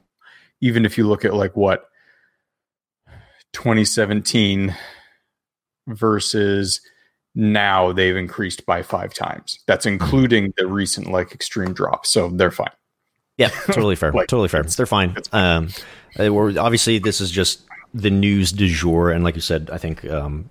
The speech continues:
Speaker 2: six months to twelve months from now, we're, we're not gonna even be talking about it anymore. But, um, you, uh, David, we need content for the podcast. Stop, stop
Speaker 1: I know.
Speaker 2: sabotaging the podcast.
Speaker 1: I, John,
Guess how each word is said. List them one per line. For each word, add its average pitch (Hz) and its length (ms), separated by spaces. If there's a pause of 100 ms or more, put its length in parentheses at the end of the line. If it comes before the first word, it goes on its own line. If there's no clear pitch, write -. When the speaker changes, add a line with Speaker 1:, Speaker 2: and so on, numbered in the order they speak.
Speaker 2:
six - 240
months 73 200
to - 40
twelve 76 160
months 73 140
from 76 160
now, 73 140
we're, 76 140
we're 76 100
not 73 200
gonna 76 140
even 73 240
be 76 80
talking 73 320
about 73 160
it 76 80
anymore. 73 300
But, - 240 (680)
um, 92 480 (400)
you, 131 240
uh, - 80 (200)
David, 185 280
we 160 80
need 175 220
content 135 400
for 180 80
the 170 80
podcast. - 540
Stop, - 240 (200)
stop - 400
Speaker 1:
I 135 200
know. 147 80
Speaker 2:
sabotaging 175 600
the 190 60
podcast. - 960 (360)
Speaker 1:
I, 180 440 (800)
John, 110 340